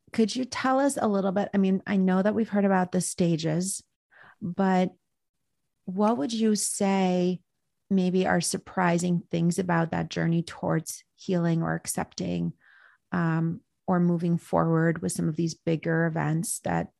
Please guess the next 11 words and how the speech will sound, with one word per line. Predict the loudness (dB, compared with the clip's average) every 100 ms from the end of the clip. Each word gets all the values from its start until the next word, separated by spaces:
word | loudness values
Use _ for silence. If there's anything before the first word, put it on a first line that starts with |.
| _
you | -2
know, | 0
like | -2 -4
you |
said, | -4 -4 -4
maybe | -4 0 0 -2 -8 _ _ _ -16
somebody | -4 0 0 0
was | 0 0 0 -2 -6 -10 _ _ -10
sexually | -10 -8 -4 -2
assaulted, | 0 -2 -2 -10 -12 -12 -4
maybe | 0 2 0 0 -2 -2